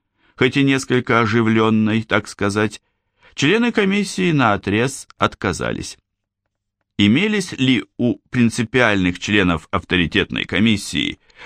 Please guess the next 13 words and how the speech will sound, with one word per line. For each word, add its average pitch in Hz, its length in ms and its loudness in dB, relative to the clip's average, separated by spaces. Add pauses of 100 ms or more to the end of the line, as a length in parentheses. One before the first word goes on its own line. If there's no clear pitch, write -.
(140)
помимо 131 460 2
вслух 147 520 -2
высказанных 90 880 2
доводов, 87 640 0 (380)
ещё 107 340 0
и 120 180 2
неофициальные 131 1080 2
причины 143 520 0
для 123 180 2
их 127 140 -2
отрицательного 117 800 0
приговора? 107 720 0 (880)
Неизвестно. 80 840 2